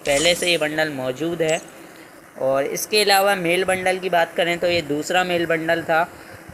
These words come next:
और बाकी वही सब है जो कि होते हैं सब में ही, वही वाले।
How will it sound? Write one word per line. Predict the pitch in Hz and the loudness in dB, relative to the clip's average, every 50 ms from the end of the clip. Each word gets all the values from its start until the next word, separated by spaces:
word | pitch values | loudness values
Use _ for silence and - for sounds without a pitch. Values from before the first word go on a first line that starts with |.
| - - | -6 -2
और | 151 147 147 147 147 147 | 0 2 2 2 0 0
बाकी | 143 156 160 170 - 190 190 | 0 0 0 0 0 -4 -4
वही | 180 175 175 180 185 | 0 0 0 0 0
सब | 175 - 180 175 175 | 2 2 2 2 4
है | 175 170 175 | 4 2 2
जो | 170 175 165 156 | 2 0 -2 0
कि | 160 170 175 175 175 156 | 2 2 2 2 2 2
होते | 143 143 151 - - 170 | 0 -2 -2 0 0 0
हैं | 170 165 160 160 170 180 - - - - - - - - - - - - - - - | 0 2 2 0 0 0 -2 -8 -14 -14 -14 -16 -18 -20 -20 -20 -20 -20 -20 -20 -14
सब | - - 160 156 | -6 -4 -4 -4
में | 160 165 165 | -2 -2 -2
ही, | 160 156 170 180 - - - - - - - - - - - - - - | 0 0 -2 -2 -6 -12 -20 -20 -20 -20 -20 -20 -20 -20 -20 -20 -16 -6
वही | 151 156 165 175 | -2 -2 0 0
वाले। | 175 175 170 170 170 | 2 2 2 4 4